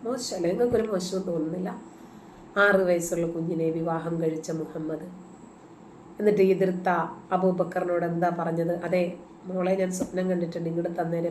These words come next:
പടച്ചോൻ ആഗ്രഹിക്കുന്നുണ്ട്" എന്ന്. സ്വഹീഹുൽ ബുഖാരി റിപ്പോർട്ട് ചെയ്യുന്ന അയ്യായിരത്തി എഴുപത്തി എട്ടാമത്തെ ഹദീസാണ്. ആയിഷയെ വിവാഹം കഴിക്കണമെന്ന് മുഹമ്മദ് അണ്ണന് തോന്നി. സഹോദരനും സുഹൃത്തുമായിട്ടുള്ള അബൂബക്കറിനോട്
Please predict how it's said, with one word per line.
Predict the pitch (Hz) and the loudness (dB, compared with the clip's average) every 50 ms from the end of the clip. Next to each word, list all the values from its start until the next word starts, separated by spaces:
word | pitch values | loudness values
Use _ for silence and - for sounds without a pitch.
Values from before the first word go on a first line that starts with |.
| 170 | -2
പടച്ചോൻ | 170 165 165 - - 180 180 | -4 -6 -6 -6 -4 -4 -4
ആഗ്രഹിക്കുന്നുണ്ട്" | 170 160 160 160 170 170 165 160 - 170 175 190 185 - 185 | -2 -4 -4 -2 -2 -2 -2 -2 -4 -4 -6 -6 -6 -6 -6
എന്ന്. | 165 - - - - - - - - - - - - | -6 -6 -8 -12 -16 -18 -18 -18 -20 -20 -18 -12 2
സ്വഹീഹുൽ | - 240 208 185 180 - 214 254 247 214 | 6 8 8 8 8 8 6 6 4 2
ബുഖാരി | 226 220 - 226 214 220 214 202 | 2 4 6 8 8 8 8 6
റിപ്പോർട്ട് | 190 175 196 190 190 196 | 4 4 2 2 2 2
ചെയ്യുന്ന | 190 - 185 180 190 196 180 190 | 0 0 0 2 2 0 0 0
അയ്യായിരത്തി | 180 185 185 196 196 196 202 202 208 208 208 208 208 - 226 214 190 | 2 2 2 2 4 4 4 4 4 4 2 0 0 -2 0 2 2
എഴുപത്തി | 175 175 175 175 185 170 175 - 185 170 | 4 2 2 0 -4 -4 -2 0 0 0
എട്ടാമത്തെ | 165 170 - 175 170 170 170 165 - 165 160 | 0 0 -2 -2 -2 0 -2 -4 -4 -6 -6
ഹദീസാണ്. | 160 160 160 151 156 - - - - - - - - - - - - - - - - - - - - - - - - - - - - - - - - - - - - - - - - - - - - 160 | -6 -4 -4 -6 -8 -8 -10 -12 -14 -16 -18 -18 -20 -20 -20 -20 -20 -20 -20 -20 -20 -20 -20 -20 -20 -20 -20 -20 -20 -20 -20 -20 -20 -20 -20 -20 -20 -20 -20 -20 -20 -20 -20 -20 -20 -20 -20 -16 -10 -6
ആയിഷയെ | 147 160 180 180 175 - 247 247 240 | -2 0 0 2 6 6 6 6 6
വിവാഹം | 214 208 226 233 240 254 247 233 | 4 4 4 4 2 2 2 4
കഴിക്കണമെന്ന് | 233 226 220 233 233 233 233 240 233 | 4 4 4 2 0 2 0 0 0
മുഹമ്മദ് | 233 208 202 214 220 233 | 0 0 0 2 2 2
അണ്ണന് | 220 220 220 214 226 | 2 2 0 2 2
തോന്നി. | 226 220 208 196 190 175 156 - - - - - - - - - - - - - - | 2 2 2 2 2 0 -2 -2 -4 -10 -16 -20 -20 -20 -20 -20 -20 -20 -12 -2 2
സഹോദരനും | 202 190 185 208 220 226 214 226 220 226 233 233 226 | 2 4 6 6 4 6 4 4 2 2 0 0 2
സുഹൃത്തുമായിട്ടുള്ള | 226 220 202 202 202 - 233 233 226 214 208 208 208 - 208 208 220 | 2 4 4 4 2 2 0 2 2 4 4 4 2 2 2 2 2
അബൂബക്കറിനോട് | 214 185 196 208 214 220 214 - 220 208 208 202 202 | 2 4 4 2 2 2 0 -2 -2 -2 0 0 0